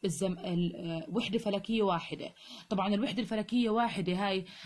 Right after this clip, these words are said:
آه، كوحدة صغيرة إنه نتعامل معاها، فعلشان هيك لجأ العلماء إنهم يستخدموا أو يعرفوا بإشي اسمه السنة الضوئية. آه، لما أحكي لك سنة ضوئية شو يعني؟ هي المسافة التي يقطعها الضوء في سنة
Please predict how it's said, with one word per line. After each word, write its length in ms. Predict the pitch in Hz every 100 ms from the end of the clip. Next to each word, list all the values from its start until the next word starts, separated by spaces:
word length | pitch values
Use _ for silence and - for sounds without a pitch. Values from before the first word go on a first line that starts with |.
| -
آه، 160 | - 180
كوحدة 580 | 180 202 240 - 220 226
صغيرة 440 | - - 277 240
إنه 140 | 180 180
نتعامل 460 | 180 175 180 165
معاها، 400 | 170 175 190 147
فعلشان 500 | - 165 170 202 233
هيك 480 | 220 247 - 190 247 - - - -
لجأ 240 | 220 226 202
العلماء 540 | 190 190 190 220 202
إنهم 220 | 185 185
يستخدموا 640 | 185 - 254 165 175 170 160 - - -
أو 100 | 185
يعرفوا 420 | 220 226 220 190
بإشي 400 | 180 214 - -
اسمه 440 | 214 - 208 -
السنة 520 | 180 - 220 214 208 185
الضوئية. 680 | 156 185 175 202 160 143 135 _ - - - - -
آه، 80 | 196
لما 220 | 196 202
أحكي 200 | - 262
لك 120 | 226
سنة 200 | 233 220
ضوئية 340 | 190 - 208
شو 180 | 180 -
يعني؟ 260 | 196 190 254
هي 200 | 226 202
المسافة 560 | 190 185 - 254 180
التي 240 | 175 170 185
يقطعها 500 | 175 - 226 190 190
الضوء 320 | 147 208 214
في 200 | - 180
سنة 380 | - 233 262